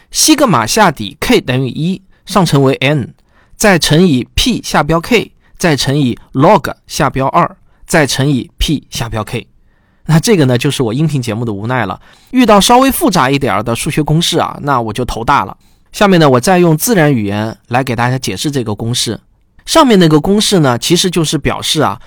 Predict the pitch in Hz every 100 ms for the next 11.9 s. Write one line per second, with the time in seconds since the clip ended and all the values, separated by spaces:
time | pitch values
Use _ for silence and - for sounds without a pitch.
0 | _ _ - 151 123 131 214 226 240 269
1 | 208 - 214 233 151 143 175 - 165 254
2 | 202 151 - 127 127 220 175 120 - 117
3 | - 107 123 - _ _ _ - - -
4 | 277 226 - 311 175 - - 214 226 160
5 | 156 254 170 131 - _ _ 123 120 143
6 | 208 143 123 135 - - 277 147 - -
7 | 180 180 - 247 - _ _ _ - 170
8 | 311 240 - 233 233 - _ _ _ -
9 | 339 - - - 240 240 233 294 214 131
10 | - 190 190 185 - 117 - - 185 277
11 | 277 185 131 113 - 180 127 110 135